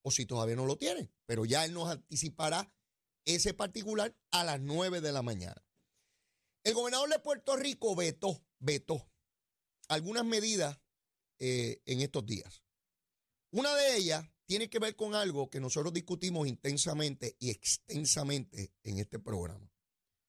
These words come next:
Ustedes recuerdan que a Guillito, ese pájaro que es alcalde todavía de Mayagüez, suspendido, pero todavía es alcalde, le enviaron nueve millones de dólares para hacer un centro de trauma allá en Mayagüez, que llevaban décadas pidiéndolo.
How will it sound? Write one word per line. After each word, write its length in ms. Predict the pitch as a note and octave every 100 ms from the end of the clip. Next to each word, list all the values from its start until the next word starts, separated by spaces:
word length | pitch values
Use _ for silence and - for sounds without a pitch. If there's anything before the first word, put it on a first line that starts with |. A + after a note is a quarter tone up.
| _ _ _ _
Ustedes 460 | - E3 D#4 D#4 D#4
recuerdan 460 | C4+ C4+ D4 C#4 A3
que 100 | A#3
a 80 |
Guillito, 580 | G#3 G#3 G#3+ B3+ - G#2+ _ _
ese 300 | - G3+ C#4+
pájaro 520 | C4 C#4+ C#4+ C#4 A#3 F#3
que 100 | A#3
es 60 |
alcalde 540 | C4 A3+ - C4 C4 A#3+
todavía 480 | G#3+ F#3+ F#3 A#3
de 80 | A#3+
Mayagüez, 400 | A3+ G#3 G#3 G#3+
suspendido, 580 | - D#3 D#3 D3+ A3+ D#4
pero 140 | A#3+
todavía 360 | F#3+ E3 D3+ A3
es 20 |
alcalde, 560 | A#3+ - A#3 F3 A2 A2 _ _ _ _ _ _ _ _ _ _ _ _ _ _ _
le 140 | F#3+ G#3+
enviaron 720 | G#3+ G#3 B3+ D#4 C#4 A3 G#3+ - _ _ _ -
nueve 400 | D3+ G3 C#4+ D#4
millones 460 | C#4 C4+ C#4+ C#4+
de 80 | B3+
dólares 420 | C4 C#4 B3+ G#3
para 240 | F#3+ F3+ D#3+
hacer 220 | - A3+
un 120 | A#3 - G3
centro 440 | - A#3 A#3 A3+
de 120 | A3
trauma 500 | - B3 A#3+ F#3+ E3 - _ -
allá 220 | C#3+ C#3+
en 80 | E3
Mayagüez, 420 | F3+ D#3+ C3 A#2+
que 180 | - C3
llevaban 380 | C3 B2+ E3+ G3
décadas 340 | A3 C4 B3+
pidiéndolo. 640 | - A#3+ B3 D#4 C#4+ -